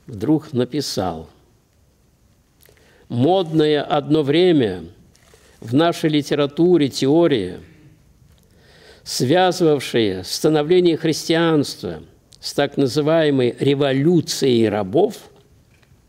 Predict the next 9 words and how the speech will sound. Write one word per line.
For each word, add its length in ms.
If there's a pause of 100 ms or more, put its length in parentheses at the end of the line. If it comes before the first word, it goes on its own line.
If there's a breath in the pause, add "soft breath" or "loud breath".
(1000 soft breath)
не 360
имеет 500
под 160
собой 540 (120)
сколько-нибудь 1040
серьезных 920
оснований. 840 (960)
Тем 260
более, 480